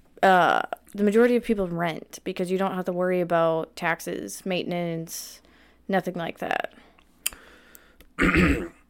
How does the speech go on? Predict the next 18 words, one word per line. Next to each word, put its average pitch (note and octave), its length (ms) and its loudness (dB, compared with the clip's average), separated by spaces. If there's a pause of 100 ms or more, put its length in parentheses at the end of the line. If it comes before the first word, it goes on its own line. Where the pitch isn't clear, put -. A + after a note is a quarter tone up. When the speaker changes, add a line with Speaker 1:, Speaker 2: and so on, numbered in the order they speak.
(200)
Speaker 2:
As F#2+ 120 6
much F#2+ 240 4
as G2 80 -6
people F#2 280 -2
wanna E2 220 2
think E2 240 -2
their D#2+ 120 4
house D#2+ 400 2
is D#2 120 -2
their, - 340 2
is E2 180 0
an D2+ 100 -2
asset, D2+ 520 -2 (520)
it's F#2 140 -4
a D#2+ 80 4
liability. C#2+ 680 0
Speaker 1:
Yep. G#3+ 240 2 (800)
So, A#3+ 580 6